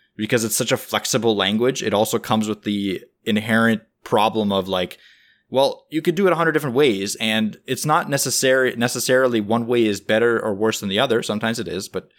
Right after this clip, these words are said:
regardless, it's not necessary that that's the case.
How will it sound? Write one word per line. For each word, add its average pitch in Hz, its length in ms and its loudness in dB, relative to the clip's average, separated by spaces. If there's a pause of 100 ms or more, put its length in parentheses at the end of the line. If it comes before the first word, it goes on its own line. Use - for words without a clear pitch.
(140)
regardless, 110 460 2
it's 101 120 -8
not 123 280 -2 (360)
necessary 98 800 0
that 101 160 -2
that's 117 240 0
the - 80 -12
case. - 520 -2